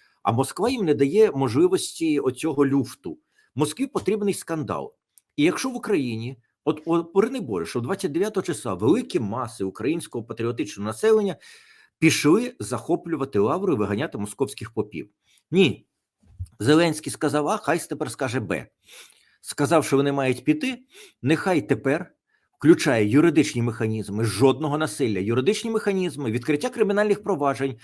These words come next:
самозахват території, це є пам'ятка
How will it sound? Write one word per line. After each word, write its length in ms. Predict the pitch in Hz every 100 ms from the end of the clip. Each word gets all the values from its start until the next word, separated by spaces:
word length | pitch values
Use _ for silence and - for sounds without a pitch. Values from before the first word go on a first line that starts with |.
| - - -
самозахват 920 | - - 151 190 202 180 147 143 -
території, 640 | 190 190 - 143 127 113
це 260 | 95 - 127
є 120 | 110
пам'ятка 680 | - 107 107 143 - 202 196